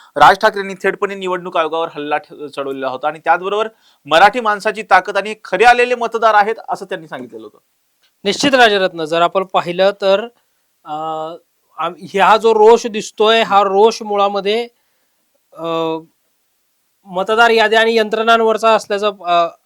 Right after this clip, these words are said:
Speaker 2: आहे आणि त्यामुळे हे सगळे, अ, मतदार लोक जे आहेत ते आल्याचा, अ, आलाय असं,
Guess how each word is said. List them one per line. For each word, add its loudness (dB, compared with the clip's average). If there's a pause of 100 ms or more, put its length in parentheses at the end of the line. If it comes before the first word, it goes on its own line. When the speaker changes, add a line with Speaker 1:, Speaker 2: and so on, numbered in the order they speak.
Speaker 2:
आहे 0
आणि -2
त्यामुळे 0
हे -4
सगळे, -4 (440)
अ, 4
मतदार 4
लोक 0
जे 4
आहेत 2
ते 2 (100)
आल्याचा, 2
अ, -2
आलाय 0
असं, -6